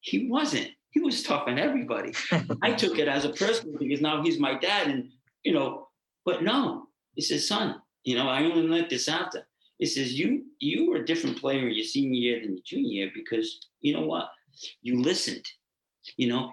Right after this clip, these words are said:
Speaker 1: you put out the personal, the personal, you know, father and son relationship." He says, "I, I, I wasn't bending."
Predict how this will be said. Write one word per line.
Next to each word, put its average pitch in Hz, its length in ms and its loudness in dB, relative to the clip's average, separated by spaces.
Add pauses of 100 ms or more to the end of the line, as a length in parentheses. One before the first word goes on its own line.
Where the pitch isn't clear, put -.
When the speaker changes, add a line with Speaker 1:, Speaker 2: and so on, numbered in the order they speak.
Speaker 1:
you 143 80 2
put - 220 0
out 165 200 -2
the 117 60 0
personal, 135 720 0 (720)
the 120 60 -8
personal, 147 640 0
you 113 120 0
know, 113 260 -4
father 131 260 0
and 120 80 -2
son 131 280 0
relationship." - 640 -8 (480)
He 151 60 -2
says, 139 260 -2
"I, 117 120 -6 (240)
I, - 260 -2
I 233 40 2
wasn't 208 340 2
bending." 214 420 0